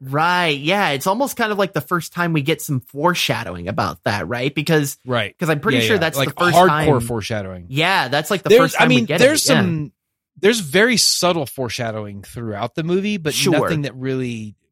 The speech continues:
Speaker 2: would jump out to most people. And pro-, probably until that scene when he says,
Speaker 1: Yeah.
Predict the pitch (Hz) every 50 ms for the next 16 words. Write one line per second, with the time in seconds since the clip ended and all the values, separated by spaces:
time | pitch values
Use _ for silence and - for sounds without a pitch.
0 | _ 135 123 113 - - 127 123 110 117 113 107 - - 107 104 104 101 - -
1 | - 117 104 - 104 98 95 90 _ _ _ _ _ _ _ _ - 151 131 113
2 | - - - - 165 - - - - - 147 156 156 151 143 147 123 120 127 -
3 | - - - 135 127 113 110 110 107 98 - - 110 101 95 90 80 _ _ -
4 | 127 120 110 113 139 131 - - 139 131 139 127 117